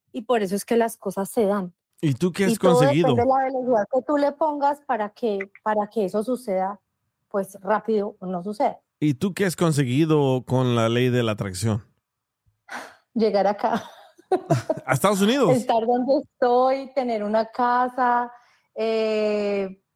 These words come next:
Speaker 1: lograr muchísimas cosas. Eh, por ejemplo, cuando estaba en Colombia, pues, también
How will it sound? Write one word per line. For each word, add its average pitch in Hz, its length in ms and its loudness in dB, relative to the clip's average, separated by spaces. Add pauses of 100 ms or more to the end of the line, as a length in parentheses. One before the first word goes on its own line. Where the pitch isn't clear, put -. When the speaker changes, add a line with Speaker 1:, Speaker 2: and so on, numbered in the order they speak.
(140)
Speaker 1:
lograr 254 400 2
muchísimas 285 920 -2
cosas. 254 600 0 (520)
Eh, 220 280 0
por 240 120 0
ejemplo, 240 200 2
cuando 269 220 0
estaba 214 240 0
en 233 80 -2
Colombia, 214 560 0
pues, 233 220 -4
también 208 460 0